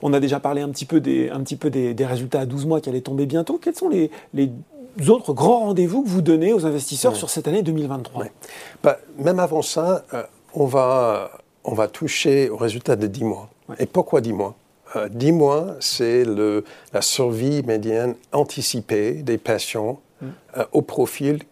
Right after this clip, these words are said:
Speaker 2: que nous avons recruté dans l'étude.
Speaker 1: Mm.
Speaker 2: Donc, si on a un taux de plus que cinquante pour cent, c'est déjà une réussite.
Speaker 1: Ouais.
Speaker 2: Hein. Parce que on a fait vivre plus longtemps que
Speaker 1: Mm.
Speaker 2: prévu. Après,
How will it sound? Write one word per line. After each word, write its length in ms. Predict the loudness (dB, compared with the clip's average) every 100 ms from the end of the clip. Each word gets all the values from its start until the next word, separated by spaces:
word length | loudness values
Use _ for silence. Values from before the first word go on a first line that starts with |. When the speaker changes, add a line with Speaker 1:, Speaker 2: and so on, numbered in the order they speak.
| -10
Speaker 2:
que 100 | -4
nous 240 | -2 -2
avons 280 | 0 0 0
recruté 720 | 2 0 0 -4 0 0 0
dans 160 | 0 0
l'étude. 400 | -2 -4 -10 -12 _
Speaker 1:
Mm. 80 | -14 -14 _ _ _ _ -20 -20 _ -4
Speaker 2:
Donc, 260 | -2 -2 -6 _
si 280 | -2 2 4
on 220 | 4 4
a 60 | 2
un 180 | 0
taux 300 | -2 0 0
de 100 | 0
plus 260 | -4 -8 -12
que 120 | -8
cinquante 340 | -8 -8 -12 -14
pour 140 | -10
cent, 280 | -4 -4 -6 _ _ _ _
c'est 220 | -6 -4
déjà 380 | -2 0 0 0
une 160 | -2
réussite. 500 | -2 -2 -2 -6 -10 -20 _ _ _ -16
Speaker 1:
Ouais. 80 | -16
Speaker 2:
Hein. 20 | _ _ _ -20 -20 -20 -10
Parce 160 | -6 -4
que 180 | -4 -6 -14 -20 _
on 100 | -4
a 140 | -4 -4
fait 260 | -2 0
vivre 380 | 0 2 0 -2
plus 180 | -4 -2
longtemps 440 | -2 -4 -4 -8
que 100 | -8
Speaker 1:
Mm. 20 |
Speaker 2:
prévu. 360 | -8 -6 -6 -10 _ _ _ -20 -20 _ _ _
Après, 560 | -4 -4 2 4 4 -2